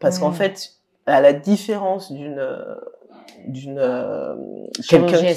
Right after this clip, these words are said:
Speaker 1: qui va,
Speaker 2: esthétique,
Speaker 1: d'une chirurgie
Speaker 2: ouais.
Speaker 1: esthétique, une chirurgie esthétique, esthétique, on va garder la graisse.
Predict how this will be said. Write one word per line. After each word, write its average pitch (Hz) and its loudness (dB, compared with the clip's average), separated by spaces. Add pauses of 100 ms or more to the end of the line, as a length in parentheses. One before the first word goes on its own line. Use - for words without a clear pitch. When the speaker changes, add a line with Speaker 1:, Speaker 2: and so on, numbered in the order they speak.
Speaker 1:
qui - -2
va, 127 6
Speaker 2:
esthétique, 175 0
Speaker 1:
d'une 170 0
chirurgie 165 2
Speaker 2:
ouais. 147 2
Speaker 1:
esthétique, 165 0
une 185 0
chirurgie - 0
esthétique, 175 -4
esthétique, 160 -2 (340)
on 139 -4
va 143 10
garder 185 10
la 233 8
graisse. 156 -2